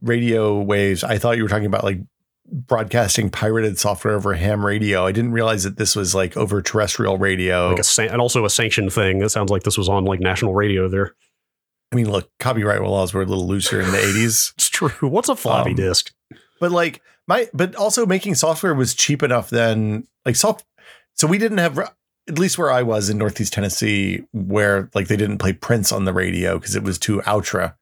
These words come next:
Speaker 2: Mm-hmm.
Speaker 1: We did not have any broadcasting computer programs on the radio that I was aware of. Um, I did have a tape player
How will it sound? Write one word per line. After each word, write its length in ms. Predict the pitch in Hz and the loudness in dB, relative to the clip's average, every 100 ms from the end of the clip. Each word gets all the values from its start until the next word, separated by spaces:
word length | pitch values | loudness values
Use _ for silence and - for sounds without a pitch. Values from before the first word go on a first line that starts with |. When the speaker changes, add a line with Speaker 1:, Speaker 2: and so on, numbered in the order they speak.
| _ | _
Speaker 2:
Mm-hmm. 720 | - 85 127 117 85 95 113 123 | -8 -2 0 2 2 0 0 0
Speaker 1:
We 840 | 123 113 104 104 101 101 104 - _ _ _ _ | 0 2 0 0 0 0 -2 -8 _ _ _ _
did 140 | 127 120 | -4 0
not 200 | 123 117 | 0 2
have 200 | 107 101 | 0 0
any 260 | 110 107 | 0 0
broadcasting 720 | 98 113 104 95 107 - 101 | 2 2 2 2 0 0 -2
computer 580 | 92 107 - 120 98 98 | 0 0 0 0 0 -2
programs 500 | 87 110 101 104 98 | -2 -2 0 0 2
on 100 | 101 | 0
the 80 | 98 | 0
radio 400 | 98 98 101 98 | 0 0 0 0
that 140 | 101 101 | 0 0
I 100 | 98 | 2
was 160 | 101 | 0
aware 320 | 98 101 104 | 0 0 0
of. 240 | 104 98 92 _ - - - _ _ | 0 -2 -8 _ -20 -20 -20 _ _
Um, 240 | - 107 98 | 0 0 0
I 60 | 151 | 0
did 180 | 131 170 | 2 2
have 100 | 170 | 2
a 80 | 127 | 0
tape 300 | - 139 - | 0 -2 -2
player 800 | 117 113 107 104 101 101 98 | 0 2 2 2 2 0 -2